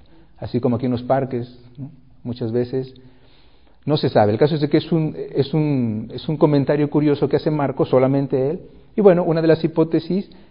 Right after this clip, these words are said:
que dicen, seguramente es posible que esté hablando de él mismo, ¿no? Que él haya sido uno de los que estaban ahí, de los seguidores de Jesús, de los discípulos de Jesús,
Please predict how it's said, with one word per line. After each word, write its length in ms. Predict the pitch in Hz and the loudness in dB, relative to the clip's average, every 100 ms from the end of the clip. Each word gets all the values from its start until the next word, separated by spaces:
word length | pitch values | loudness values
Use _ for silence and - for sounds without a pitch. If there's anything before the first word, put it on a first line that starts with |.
| - | -6
que 80 | 139 | -4
dicen, 440 | 139 165 170 - - | -2 -2 -4 -10 -8
seguramente 960 | - 143 151 160 156 - 170 175 - - - | 0 4 4 2 -4 -2 -2 -4 -8 -20 -6
es 160 | - 196 | 0 0
posible 380 | 185 180 185 185 | 2 4 4 4
que 100 | 131 | 0
esté 160 | - | 0
hablando 480 | 143 156 185 160 123 | 0 0 -2 -2 -2
de 120 | 123 | 0
él 100 | 127 | 0
mismo, 340 | 139 160 123 113 - - - - - | 0 -2 -6 -8 -16 -20 -20 -20 -18
¿no? 100 | 143 - - - - - - | -18 -18 -20 -20 -20 -20 -2
Que 100 | 127 | 2
él 60 | 151 | 4
haya 160 | 156 | 2
sido 320 | 147 160 165 | 4 4 4
uno 540 | 165 - - 135 151 147 | 2 -6 -2 0 0 0
de 80 | 123 | 0
los 180 | 113 | -2
que 100 | - | -4
estaban 380 | - - 143 156 | -6 -2 0 0
ahí, 300 | 143 135 143 | 0 -2 -4
de 180 | 151 113 | -6 -6
los 100 | 104 | -4
seguidores 380 | 113 107 123 147 | -2 0 2 2
de 80 | 135 | 0
Jesús, 240 | 139 127 | -2 -4
de 80 | 104 | -4
los 100 | 104 | -4
discípulos 500 | 107 135 135 165 170 | -4 -4 -2 0 -2
de 80 | 185 | -4
Jesús, 420 | 185 - 190 | -6 -6 -10